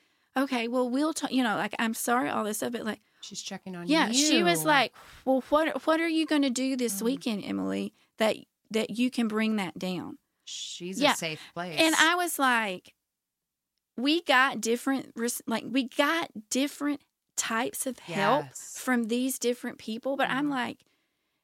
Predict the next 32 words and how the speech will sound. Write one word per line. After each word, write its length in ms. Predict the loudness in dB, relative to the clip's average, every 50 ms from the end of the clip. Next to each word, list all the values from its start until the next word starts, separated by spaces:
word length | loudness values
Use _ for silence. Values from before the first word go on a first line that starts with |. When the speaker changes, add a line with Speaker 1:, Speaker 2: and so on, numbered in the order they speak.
| _ _ _ _ _ _ _ _ _ _ _ _ _
Speaker 1:
it 240 | -2 0 0 -2 -4 _
is 320 | -2 -2 0 0 -2 -4
those 540 | -6 -6 -2 0 2 2 2 0 -2 -4 -4
different 380 | -4 -4 -6 -4 -6 -8 -8 -8
types 340 | -6 -6 -6 -6 -6 -8 -10
of 120 | -12 -12
people 440 | -10 -8 -8 -8 -6 -4 -4 -4 -4
who 200 | -4 -4 -2 0
are 160 | 0 -2 -2 -2
in 160 | -4 -4 -2
our 200 | -2 -2 -4 -4
lives, 640 | -4 -4 -4 -4 -4 -4 -4 -4 -4 -6 -8 -10 -16 _ _ _ _ -2
and 240 | 0 0 0 0 0
that's 400 | -2 -2 -2 -2 -4 -4 -4 -4
what 180 | -4 -4 -2
they 460 | -2 -2 -2 0 -2 -2 -2 -4 -6 -8 _ _ _ _
supported 540 | -6 -4 -4 -4 -2 -2 -2 -2 -2 -4
us 200 | -6 -8 -8 -8
with. 160 | -8 -10 -6 -2
They 120 | -2 -2
Speaker 2:
Mm-hmm. 80 | 0 0
Speaker 1:
contributed 840 | 0 -2 0 -2 -2 -2 -2 -2 0 0 -2 -2 -2 -2 -4 -4 -4 -2
what 260 | 0 2 2 2 0 -4 _ _
was 380 | -4 -2 -2 0 -2 -2 -4 -6
their 280 | -6 -4 -4 -2 -4 -6
perspectives, 640 | -6 -8 -10 -8 -8 -8 -8 -10 -10 -12 -18 -14 -6
what 200 | -4 -4 -4 -4
was 200 | -4 -8 -6 -4
their 280 | -2 -2 0 0 -2
skill 380 | -2 -4 -6 -8 -8 -8 -8 -8
set, 340 | -12 -12 -12 -10 -10 -10 -12
Speaker 2:
Yeah. 60 | -12